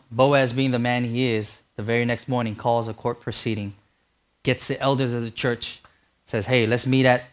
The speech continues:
the courthouse, which is the front of the gate, city gates." And he tells the people that this unnamed kinsman redeemer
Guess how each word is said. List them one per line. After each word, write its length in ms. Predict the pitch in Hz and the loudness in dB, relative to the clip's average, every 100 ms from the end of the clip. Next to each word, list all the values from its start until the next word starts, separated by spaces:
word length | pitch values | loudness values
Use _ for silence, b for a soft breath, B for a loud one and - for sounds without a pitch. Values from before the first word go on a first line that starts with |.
| _ - | _ -10
the 60 | |
courthouse, 520 | - - 135 117 98 - | -6 0 2 2 0 -4
which 160 | 120 - | -12 -8
is 80 | 113 | -6
the 80 | 110 | -4
front 220 | 127 123 | -2 0
of 60 | |
the 60 | 117 | 0
gate, 380 | 117 120 98 - _ | 0 0 -2 -12 _
city 280 | - 135 123 | -4 -2 2
gates." 400 | 131 120 - - _ _ _ _ _ _ | 2 0 -4 -16 _ _ _ _ _ _
And 100 | 143 | -2
he 60 | 139 | 0
tells 280 | 131 208 233 | 6 6 6
the 40 | |
people 520 | - 220 - 175 185 196 _ _ - | 0 -2 0 -2 -4 -8 _ _ -6
that 180 | 131 | -6
this 220 | 147 127 - - | -4 -8 -10 -6
unnamed 680 | 151 196 202 143 131 135 - | -4 -2 -2 -4 -4 -8 -8
kinsman 440 | 156 139 147 143 | -8 -6 -6 -6
redeemer 480 | 143 131 117 113 | -6 -4 -6 -6